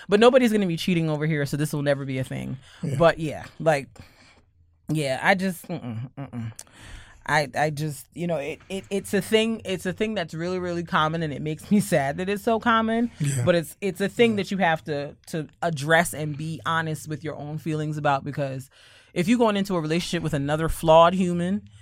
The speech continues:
Speaker 1: thinking that y'all gonna be together forever and nobody's ever gonna do that without any, like, actual work, you are, like, sorely misinformed.
Speaker 2: Yeah.
Speaker 1: And you're gonna get your feelings hurt.
Speaker 2: I, I always say it is, it is a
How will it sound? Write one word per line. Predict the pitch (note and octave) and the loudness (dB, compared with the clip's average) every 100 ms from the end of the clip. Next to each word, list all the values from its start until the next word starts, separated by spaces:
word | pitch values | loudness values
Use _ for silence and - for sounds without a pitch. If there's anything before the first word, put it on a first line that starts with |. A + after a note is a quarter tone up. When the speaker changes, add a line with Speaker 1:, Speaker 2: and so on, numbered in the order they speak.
| - - | -20 -2
Speaker 1:
thinking | F3 D#3+ D3+ | 0 0 -2
that | D3 | 0
y'all | D#3 D#3 | 4 4
gonna | D#3+ D3+ | 4 -2
be | E3 | -4
together | E3+ E3+ E3 | 2 4 4
forever | D#3+ D#3 D#3 | 2 2 2
and | D#3 | 2
nobody's | D#3 D#3+ D#3 D3+ | 2 4 4 2
ever | D3 | 0
gonna | C#3+ D3 | -2 -4
do | D3 | 0
that | D#3 C#3+ | 2 2
without | C#3+ - C#3 C#3+ | 0 0 0 0
any, | D3 D3+ | -2 -6
like, | C#3+ C#3 | -4 -4
actual | - C#3 - C#3+ C#3 | -4 -6 -6 -8 -6
work, | C#3 D3 F3 - | -2 -2 -4 -8
you | D3 | -6
are, | C3+ C3 | -4 -4
like, | C3+ C3 - _ _ _ _ | -4 -8 -10 _ _ _ _
sorely | - - C#4 C#4 A3 | -14 -6 4 4 6
misinformed. | E3 C#3 B2+ B2 G2+ A2 - - | 2 0 -6 -8 -10 -12 -14 -8
Speaker 2:
Yeah. | E3 C3 A#2 | -2 -2 -2
Speaker 1:
And | A#2 | 0
you're | F3+ | 0
gonna | F3 | 0
get | E3 | -4
your | D3 | -4
feelings | D3+ - | -8 -8
hurt. | G2+ - - | -12 -16 -8
Speaker 2:
I, | - D3+ - | -2 0 2
I | E3 | 4
always | E3+ D3 C3+ | 6 6 2
say | - C3 A#2+ B2 | -2 -2 -4 -4
it | D#3 D#3 | 0 2
is, | D#3+ D3 - _ - | 2 0 -10 _ 0
it | F3+ | 4
is | F3 D#3+ | 4 2
a | D3 | -2